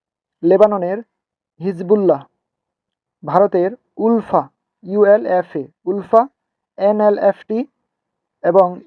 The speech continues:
ইউপিডিএফ, পাকিস্তানের লস্কর ই তৈয়বা এবং বিএলএ, ফিলিপাইনের আবু সাইফ এবং এমআইএলএফ, পেরুর শাইনিং পাথ,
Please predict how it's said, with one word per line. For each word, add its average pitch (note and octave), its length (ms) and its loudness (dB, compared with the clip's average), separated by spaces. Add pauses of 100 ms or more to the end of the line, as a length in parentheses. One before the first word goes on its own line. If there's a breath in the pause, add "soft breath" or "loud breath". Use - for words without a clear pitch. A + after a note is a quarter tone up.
ইউপিডিএফ, G#3 840 -2 (960)
পাকিস্তানের G3 560 0 (640)
লস্কর G3+ 600 2 (160)
ই - 20 -8 (100)
তৈয়বা A3 400 0 (420)
এবং F#3 180 0 (180)
বিএলএ, G3+ 520 0 (1080)
ফিলিপাইনের A3 560 0 (300)
আবু F#3 120 0 (100)
সাইফ G3+ 340 2 (500)
এবং G3 260 6 (280)
এমআইএলএফ, G3+ 720 0 (960)
পেরুর G#3+ 340 4 (960)
শাইনিং A3+ 320 2 (120)
পাথ, F#3+ 200 4